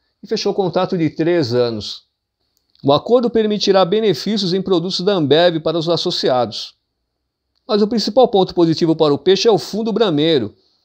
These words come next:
criado para arrecadar dinheiro para iniciativas de modernização de clubes parceiros. E foi assim que o Peixe reformulou a academia do C T Rei Pelé e os telões da Vila Belmiro.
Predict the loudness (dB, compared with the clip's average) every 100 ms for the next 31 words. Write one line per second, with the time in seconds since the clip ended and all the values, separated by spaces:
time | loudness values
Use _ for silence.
0 | _ _ -2 2 2 2 0 2 2 2
1 | 2 2 2 0 0 0 0 0 0 -2
2 | -2 -2 -2 0 2 2 2 2 2 2
3 | 0 0 -2 -2 -2 -2 -2 -2 -2 -2
4 | -2 -2 -2 -2 -6 -12 -18 _ _ _
5 | _ -10 0 4 4 2 -2 -2 2 2
6 | 2 -2 0 0 0 0 0 0 0 0
7 | 0 0 -2 -4 -2 -2 -2 0 2 2
8 | 0 _ _ _ -6 -4 0 4 4 4
9 | 2 2 2 2 2 2 0 -2 -6